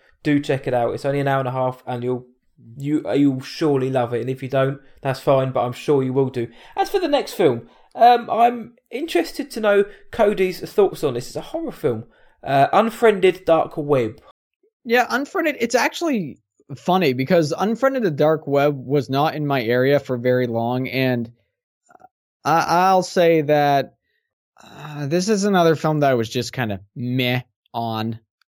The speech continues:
Speaker 2: and yeah, that's really all I'm gonna say about it. So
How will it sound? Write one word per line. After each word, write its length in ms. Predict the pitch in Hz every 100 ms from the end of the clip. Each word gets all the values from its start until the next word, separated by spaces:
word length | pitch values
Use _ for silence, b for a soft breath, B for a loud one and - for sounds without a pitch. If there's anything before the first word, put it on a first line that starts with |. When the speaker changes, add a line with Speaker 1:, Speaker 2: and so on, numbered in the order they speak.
| _ _
Speaker 2:
and 680 | - 123 123 123 127 127 127 - - _ _ _ _ _ _ _ _ _ _ _ _ _ -
yeah, 280 | 117 135 135
that's 200 | 127 131
really 220 | 160 156
all 140 | 147 147
I'm 120 | 120
gonna 220 | 123 117
say 220 | 110 101
about 280 | 101 101 95
it. 180 | 95 -
So 460 | - 127 127 120